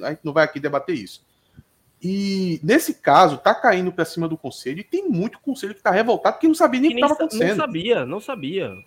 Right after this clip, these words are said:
Speaker 1: Porque
Speaker 2: Grande
Speaker 1: não
Speaker 2: maioria
Speaker 1: foi
Speaker 2: não
Speaker 1: colocado
Speaker 2: sabia.
Speaker 1: em pauta em momento nenhum.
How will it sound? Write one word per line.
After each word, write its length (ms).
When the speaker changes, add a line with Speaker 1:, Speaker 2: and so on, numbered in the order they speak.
Speaker 1:
Porque 140
Speaker 2:
Grande 160
Speaker 1:
não 80
Speaker 2:
maioria 120
Speaker 1:
foi 120
Speaker 2:
não 80
Speaker 1:
colocado 400
Speaker 2:
sabia. 120
Speaker 1:
em 80
pauta 440
em 60
momento 420
nenhum. 500